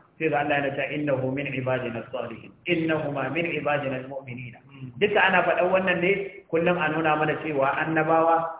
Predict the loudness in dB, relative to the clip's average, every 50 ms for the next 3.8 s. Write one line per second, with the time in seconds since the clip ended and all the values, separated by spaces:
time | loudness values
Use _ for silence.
0 | -16 -20 -20 _ 2 4 6 6 6 6 4 2 0 -2 -2 -2 -2 -2 -2 -2
1 | -2 -4 -4 -4 -4 -4 -4 -4 -4 -4 -6 -6 -4 0 0 0 0 0 -4 -8
2 | -12 -16 -20 -20 _ -2 0 2 2 2 2 2 0 0 0 -2 -2 -2 -4 -6
3 | -4 -4 -2 -2 -2 -2 -2 -2 -2 -2 -2 0 -2 -2 -2 -6 -10